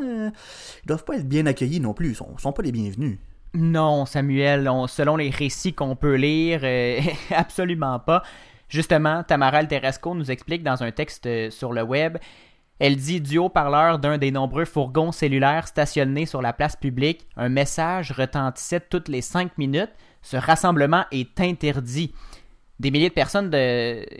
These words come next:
Speaker 2: ont, ont fait fi, par contre, des avertissements. On les a vus sortir des bouches de métro sans arrêt,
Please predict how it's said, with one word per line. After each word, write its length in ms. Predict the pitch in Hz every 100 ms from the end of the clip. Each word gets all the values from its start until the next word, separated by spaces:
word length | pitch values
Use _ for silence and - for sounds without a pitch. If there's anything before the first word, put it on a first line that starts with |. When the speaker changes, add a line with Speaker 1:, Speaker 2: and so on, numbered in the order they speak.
| 73
Speaker 2:
ont, 200 | 123 -
ont 120 | 127
fait 200 | - 143
fi, 240 | - 214 311
par 200 | 151 -
contre, 200 | 175 180
des 160 | 131
avertissements. 720 | 123 123 - - 139 151 185
On 40 | 147
les 200 | 131 123
a 80 |
vus 100 | 123
sortir 320 | 143 131 - 147
des 140 | 120
bouches 180 | 117 131
de 80 | 123
métro 300 | 120 147 139
sans 240 | 127 117
arrêt, 240 | 113 156